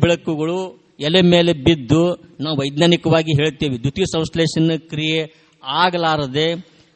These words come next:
ಅದಕ್ಕೆ ಗಿಡಕ್ಕೆ ಆಹಾರ ಸಿಗಲಾರದೆ ಏನಪ್ಪಾ ಅಂತಂದ್ರೆ ಅದರದ್ದು ಬೆಳವಣಿಗೆ ಆಗೋದಿಲ್ಲ. ಇದರಿಂದ ಏನಾಗ್ತದೆ ಅಂತಂದ್ರೆ ಈ ಹೂವಾಡುವ ಹಂತ ಏನಿರ್ತದೆ ಅದು ಮುಂದಕ್ಕೆ ಹೋಗ್ತದೆ.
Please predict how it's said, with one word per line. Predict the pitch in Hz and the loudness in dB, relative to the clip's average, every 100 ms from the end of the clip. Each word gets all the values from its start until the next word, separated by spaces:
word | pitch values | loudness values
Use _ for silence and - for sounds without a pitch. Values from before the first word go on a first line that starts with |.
| _ - 113 | _ -20 -16
ಅದಕ್ಕೆ | 139 151 127 | -14 -12 -6
ಗಿಡಕ್ಕೆ | 160 185 180 | -4 -4 -4
ಆಹಾರ | 139 147 165 175 | -2 2 4 4
ಸಿಗಲಾರದೆ | - 151 135 170 202 196 180 170 | 2 -4 -4 2 2 2 0 0
ಏನಪ್ಪಾ | 170 170 - 156 | 0 0 -2 -2
ಅಂತಂದ್ರೆ | 151 151 151 170 | -2 -4 -4 -2
ಅದರದ್ದು | 160 151 156 | -2 -4 -6
ಬೆಳವಣಿಗೆ | 143 143 151 151 143 202 | -4 -2 -2 -4 -4 -4
ಆಗೋದಿಲ್ಲ. | 156 127 127 127 117 104 92 - _ _ _ _ - | -4 -4 -2 -2 -6 -12 -16 -20 _ _ _ _ -10
ಇದರಿಂದ | 165 196 220 208 | -6 0 4 6
ಏನಾಗ್ತದೆ | 202 202 185 190 180 | 6 4 2 0 0
ಅಂತಂದ್ರೆ | 180 160 165 156 175 | 0 0 -2 -2 -2
ಈ | 196 165 | -6 -6
ಹೂವಾಡುವ | 165 123 143 170 190 190 190 | -4 -2 -2 2 4 4 2
ಹಂತ | 160 175 165 | 2 -2 -2
ಏನಿರ್ತದೆ | 175 170 160 - 151 180 | -2 -2 -4 -10 -12 -10
ಅದು | 160 151 220 233 233 _ _ - | -12 -10 -10 -10 -14 _ _ 0
ಮುಂದಕ್ಕೆ | 170 190 185 - | 4 4 4 0
ಹೋಗ್ತದೆ. | 143 - 113 | -2 -4 -10